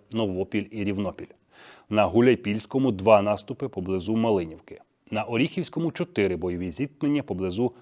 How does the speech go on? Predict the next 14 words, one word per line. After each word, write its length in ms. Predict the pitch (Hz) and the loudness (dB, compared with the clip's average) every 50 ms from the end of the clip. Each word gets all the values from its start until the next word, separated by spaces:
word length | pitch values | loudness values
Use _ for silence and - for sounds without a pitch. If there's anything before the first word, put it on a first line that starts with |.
| _ _ | _ _
Кам'янського. 680 | - 113 110 117 110 101 90 - - - - - 80 82 _ _ _ _ - - - - - - _ | 0 2 2 2 2 0 -2 -6 -8 -10 -10 -10 -10 -18 _ _ _ _ -20 -20 -20 -20 -20 -14 _
Протягом 340 | - 113 113 107 104 98 104 | -2 -2 -2 0 0 0 2
минулої 320 | 104 104 104 98 98 95 | 2 0 0 0 0 0
доби 340 | 92 95 90 92 110 127 127 | 0 0 0 0 2 2 2
на 180 | 110 95 92 87 | 2 0 -2 -4
Придніпровському 720 | - - 101 95 101 117 - 95 90 85 - - 92 95 98 | -4 -4 -6 -4 -4 -4 -6 -6 -10 -10 -10 -10 -8 -6 -2
напрямку 440 | 110 127 123 - 123 110 - 104 | -2 -2 0 -2 -4 -4 -4 -6
ворог 280 | 95 95 110 135 131 101 | -4 -2 -2 -2 -2 -2
здійснив 440 | 82 90 92 90 - - 117 101 - - _ _ | -4 -6 -8 -8 -6 -4 -6 -6 -6 -8 _ _
п'ять 480 | - 107 98 113 117 104 - - - - | -6 -2 2 6 6 6 4 2 -8 -12
невдалих 480 | - 87 85 80 80 90 98 117 120 - | -10 -10 -8 -6 -4 -4 -4 -4 -4 -6
спроб 340 | - - - 98 101 - - | -10 -8 -6 -6 -6 -6 -6
просунутися 640 | - 95 90 - - 92 90 87 78 90 - - 90 | -6 -6 -6 -6 -6 -8 -6 -6 -8 -10 -8 -8 -8
вперед. 440 | 82 - - 87 85 - _ - | -6 -6 -6 -6 -6 -8 _ -16